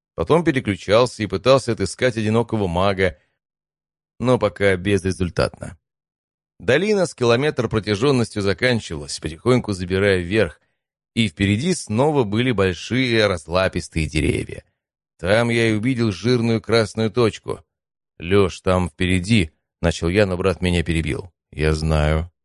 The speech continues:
спокойным голосом сказал он. "Не переживай, сейчас разберёмся. Посмотришь заодно, как мастера работают". Огромный монстр находился прямо по курсу и никуда не собирался уходить. "Кто именно нас ждёт?"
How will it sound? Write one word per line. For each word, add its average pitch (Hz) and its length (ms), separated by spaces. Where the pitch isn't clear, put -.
спокойным 64 520
голосом 58 360
сказал 64 400
он. - 180
"Не 85 140
переживай, 87 560
сейчас 85 400
разберёмся. 76 640
Посмотришь 92 540
заодно, 92 480
как 87 200
мастера 90 420
работают". 55 580
Огромный 135 480
монстр 131 400
находился 117 580
прямо 113 400
по 110 140
курсу 120 420
и 110 80
никуда 104 440
не 107 100
собирался 95 680
уходить. 80 540
"Кто 98 180
именно 110 340
нас 104 200
ждёт?" 113 360